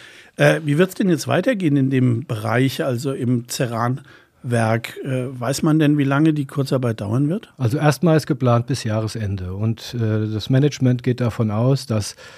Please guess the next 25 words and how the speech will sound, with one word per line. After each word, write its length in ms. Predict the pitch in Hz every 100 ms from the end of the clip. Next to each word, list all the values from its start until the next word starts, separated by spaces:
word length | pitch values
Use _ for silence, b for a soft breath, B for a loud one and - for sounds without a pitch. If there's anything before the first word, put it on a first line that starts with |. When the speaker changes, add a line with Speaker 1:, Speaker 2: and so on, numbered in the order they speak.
| B B
Speaker 2:
dieser 280 | 127 107 113
Boomerang-Effekt 960 | 107 165 151 139 143 117 - 127 - -
bis 400 | 127 117 - -
nächstes 460 | 127 113 120 - 107
Jahr 240 | 110 110 110
im 140 | 107
ersten 280 | 120 120 123
Quartal 560 | - 107 - 107 113 104 B
vorbei 380 | - 101 107 127
ist 280 | 156 151 -
und 260 | 123 113
dann 180 | 120 107
sich 240 | 113 - 110
alles 240 | 113 120
wieder 180 | 107 104
normalisiert 720 | 98 101 101 98 113 147 - B B B
und 160 | 120 117
eben 200 | 117 113
die 60 |
Kurzarbeit 640 | 107 120 113 120 117 113 117
dann 280 | 113 107 - - _ - - -
nicht 240 | 110 - 123
mehr 100 | 107
benötigt 500 | 107 98 98 104 -
wird. 140 | 95